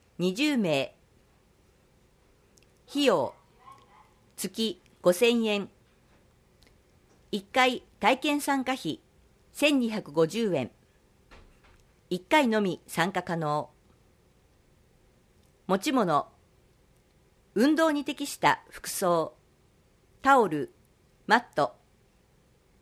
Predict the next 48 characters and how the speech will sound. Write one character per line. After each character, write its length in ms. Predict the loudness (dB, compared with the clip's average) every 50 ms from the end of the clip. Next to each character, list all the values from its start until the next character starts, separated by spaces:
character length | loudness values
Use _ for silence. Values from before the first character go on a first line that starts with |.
| _ _ 0
貸 160 | 0 0 0
し 60 | 0
出 80 | -2 -2
し 120 | -2 -2
マ 100 | -4 -4
ッ 80 | -2 -2
ト 100 | 0 2
も 300 | 4 4 4 2 0 -4
ご 80 | -6 -2
ざ 160 | 0 0 0
い 80 | 0
ま 140 | 0 -2 -4
す。 180 | -4 -8 -16 _ _ _ _ _ _ _ _ _ _ _ _ _ _ _ _ _ _ _ _ _ _ _ _ _ _ _ _ _ _ _ _ _ _
室 260 | -14 -12 -8 -4 0
内 240 | 2 2 2 2 2
用 180 | 2 2 0
シ 200 | 0 -2 -2 -2
ュ 0 | -4
ー 40 |
ズ、 240 | -4 -4 -6 -6 -6 -8 _ _ _ _ _ _ _ _ _ _ _ _ _ _
飲 120 | -4 -2 0
み 120 | 0 0
物。 320 | 0 -2 -2 -2 -4 -4 -6 _ _ _ _ _ _ _ _ _ _ _ _ _ _ _ _ _ _ _ _ _ _ _ _ _ _ _ _ _ _ _ _ _ _ _ _ _ _ _ _ _ _ _ _ _ _ _ _ _ _ _ _ _
問 200 | 2 2 2 4
い 60 | 2
合 40 | 2
わ 120 | 2 0
せ、 320 | 0 2 2 2 2 0 -8 -20 _ _ _ -20 _ _ _ _ _ _ _ _ _
朝 200 | 0 4 4 4
日 120 | 2 2
ス 120 | -6 -14 -4
ポ 160 | _ 0 0
ー 40 | 0
ツ 80 | 0
セ 180 | -2 -2 0 0
ン 80 | 0 -2
タ 340 | 0 2 2 2 2 0 -4 _ _ _ _ _ _ _ _ _ _ _ _ _ _ _ _ _ _ _ _ _
ー、 20 |
高 220 | -2 2 2 2
戸 140 | 0 2 0
の 300 | 2 2 2 2 0 -4 _ _ _ _
五 120 | 4 4
の 120 | 4 4 -2
三 260 | -2 -2 0 0 0
の 80 | -2
二 140 | -2 -2 -4
十 240 | -4 -4 -4 -4 -2
五。 260 | -2 -2 -2 -2 -4